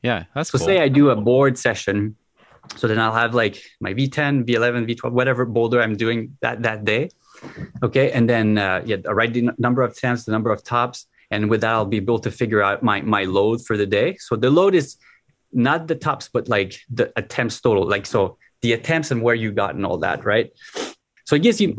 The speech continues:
Speaker 2: my load for the, for this session. So that's really good because you can track your load. And then also what you can do with the grades, you can track your level of mastery, which I call is, like, uh, your,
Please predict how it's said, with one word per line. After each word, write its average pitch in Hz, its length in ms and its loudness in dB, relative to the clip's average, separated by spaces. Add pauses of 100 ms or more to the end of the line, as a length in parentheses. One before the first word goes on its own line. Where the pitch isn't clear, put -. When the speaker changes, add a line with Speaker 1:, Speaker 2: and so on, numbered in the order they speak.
(140)
Speaker 2:
my 135 160 4
load 135 540 4
for 120 100 2
the, 95 340 0
for 117 120 0
this 104 200 0
session. 104 360 -2
So 139 100 -2
that's 160 320 0
really 165 240 4
good 170 180 2
because 139 280 -2
you 123 60 -6
can 123 120 0
track 143 320 -4
your 127 80 0
load. 127 200 0 (300)
And 120 220 2
then 135 320 2 (920)
also 151 320 2
what 135 200 0
you 143 80 0
can 123 180 0
do 151 140 2
with 131 140 0
the 107 100 -2
grades, 135 640 -2
you 131 120 0
can 123 160 2
track 147 460 -2
your 117 180 2
level 131 400 2
of 104 140 -2
mastery, 135 500 -4
which 143 200 -2
I 139 80 0
call 151 440 -2 (340)
is, 117 160 0
like, 117 280 2
uh, 104 460 0
your, 127 320 2